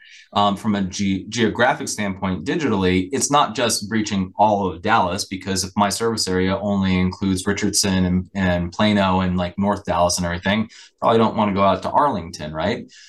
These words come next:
So you wanna have more of that geographic kind of footprint and different advertising mediums, both in the traditional landscape of, like, T V, radio,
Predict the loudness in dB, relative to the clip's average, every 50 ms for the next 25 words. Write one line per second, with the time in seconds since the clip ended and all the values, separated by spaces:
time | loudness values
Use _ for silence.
0 | -12 _ -4 0 2 4 6 6 4 4 2 2 0 0 0 0 0 2 2 4
1 | 4 2 0 0 -2 -2 -2 -4 -8 -8 -4 -2 0 0 0 2 2 2 2 2
2 | 0 -2 -6 -6 -6 -4 -2 -2 -2 -2 -2 -4 -4 -4 -4 -4 -4 -4 -4 -4
3 | 0 4 6 6 6 6 4 2 2 2 0 -2 -2 0 0 0 0 0 0 -4
4 | -2 -2 -2 -2 -2 -4 -4 -4 -2 -2 -2 0 0 0 2 2 2 2 0 0
5 | -2 -2 0 2 2 2 2 -2 -6 -2 0 0 0 -2 -6 -6 -6 -4 -2 -2
6 | -2 -2 0 2 2 4 4 2 2 2 2 2 0 0 0 0 -2 2 0 0
7 | 0 2 0 -2 -2 -4 -4 0 0 2 4 4 4 4 2 2 2 2 2 4
8 | 4 4 2 2 2 0 -2 -4